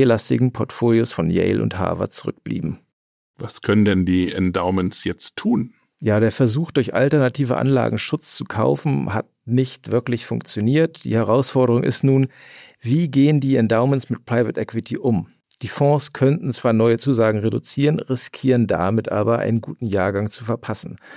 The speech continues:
Speaker 1: Auch Immobilien mit rund zehn Prozent Portfolioanteil hätten die Ergebnisse belastet.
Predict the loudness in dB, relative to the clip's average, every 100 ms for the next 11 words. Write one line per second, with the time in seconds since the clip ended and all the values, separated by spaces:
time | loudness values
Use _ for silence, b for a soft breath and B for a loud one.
0 | B B B 0 2 2 2 4 4 4
1 | 6 6 2 0 -2 2 2 2 -2 -2
2 | -2 -2 -4 -2 2 4 4 2 0 0
3 | 2 2 -2 -2 -2 -2 -4 -6 -4 -2
4 | 0 -2 -4 -8 -12 -18